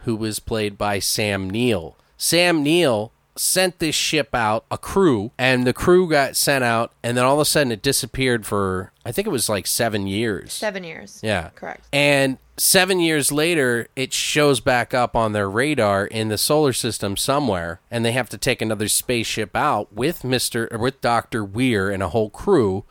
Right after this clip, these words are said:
Speaker 1: to basically find out where it went and what happened with the crew and all this other shit, and nobody knows what it's all about except for Doctor Weir. So this whole military sort of staff is clueless.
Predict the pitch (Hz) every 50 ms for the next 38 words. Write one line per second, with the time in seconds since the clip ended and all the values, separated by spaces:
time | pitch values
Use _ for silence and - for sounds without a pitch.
0 | _ - - 151 139 120 107 127 131 123 - 135 - - 127 117 - - - 117
1 | 120 120 117 113 113 117 113 104 104 107 107 101 98 98 - - 110 131 143 143
2 | 139 139 139 135 135 135 - - 110 107 101 101 95 82 90 110 123 127 - 127
3 | 117 113 107 - 104 - - - - 165 160 165 160 160 160 160 156 151 143 120
4 | 117 120 123 127 117 - 139 120 110 104 - - - - - 196 196 180 127 107
5 | 104 - - - _ _ - 131 127 127 127 127 123 123 123 123 - - 135 143
6 | 156 170 180 180 190 175 160 156 151 143 143 147 139 117 131 139 135 135 - -
7 | 127 127 120 117 113 104 113 147 160 139 117 107 - _ - 143 - - - 156
8 | 135 - 135 123 127 110 107 - - 123 101 98 131 147 143 107 87 73 - -
9 | - - 139 131 120 127 117 - 131 175 180 165 139 139 151 165 175 170 - -
10 | 165 143 123 117 110 104 - - - 120 113 104 98 - - - - - - 104
11 | 95 90 87 92 104 - - - - - 127 - - - - 269 302 254 165 117
12 | 90 80 - - - - -